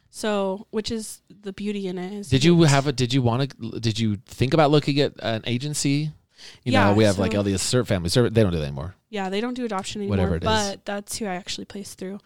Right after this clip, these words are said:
Speaker 2: Oh, okay.
Speaker 1: They were doing adoptions at the
Speaker 2: Yeah.
Speaker 1: time. Um,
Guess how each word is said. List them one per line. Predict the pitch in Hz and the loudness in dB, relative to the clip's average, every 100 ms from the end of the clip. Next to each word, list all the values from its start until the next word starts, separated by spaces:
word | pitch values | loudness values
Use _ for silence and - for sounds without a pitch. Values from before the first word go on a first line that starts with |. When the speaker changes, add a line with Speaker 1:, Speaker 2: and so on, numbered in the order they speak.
| - | -8
Speaker 2:
Oh, | 107 | -6
okay. | 98 214 | -2 -2
Speaker 1:
They | 208 | -2
were | 214 | -2
doing | 202 196 185 | -4 -6 -8
adoptions | 185 175 - 208 | -12 -14 -16 -16
at | 208 | -18
the | - | -12
Speaker 2:
Yeah. | - | -10
Speaker 1:
time. | - 214 - _ - - _ | -10 -14 -18 _ -20 -20 _
Um, | 202 208 196 185 185 | -4 -2 -2 -4 -8